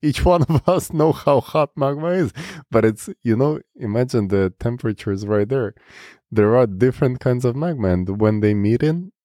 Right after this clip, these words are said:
meeting up in those points, explosions appear.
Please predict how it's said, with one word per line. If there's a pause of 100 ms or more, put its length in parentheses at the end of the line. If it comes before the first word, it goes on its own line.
(200)
meeting
up
in
those
points, (160)
explosions
appear.